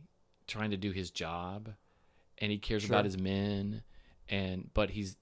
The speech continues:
Speaker 1: he doesn't believe really even in the gods, like the Mars god
Speaker 2: Sure.
Speaker 1: and stuff. He kind of says he does, but not really.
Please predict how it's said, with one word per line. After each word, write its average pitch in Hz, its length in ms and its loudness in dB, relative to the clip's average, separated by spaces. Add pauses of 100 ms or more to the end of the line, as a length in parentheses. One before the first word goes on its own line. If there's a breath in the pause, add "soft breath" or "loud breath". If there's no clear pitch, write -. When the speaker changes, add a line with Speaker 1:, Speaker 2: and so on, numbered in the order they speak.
(100)
Speaker 1:
he - 200 -10
doesn't 107 300 0
believe 92 440 -2 (560)
really 110 300 2
even 101 260 0
in 85 80 -2
the 71 80 -10
gods, 71 540 -8 (500 soft breath)
like 92 140 -6
the 90 60 -4
Mars 87 380 -6
god 90 140 -2 (120)
Speaker 2:
Sure. 92 100 2
Speaker 1:
and 85 80 2
stuff. 90 300 -4
He 117 140 -2
kind 110 320 4
of 104 140 2
says 107 240 2
he 101 80 0
does, 92 260 2
but 78 120 -8
not 80 180 -8
really. 76 420 -10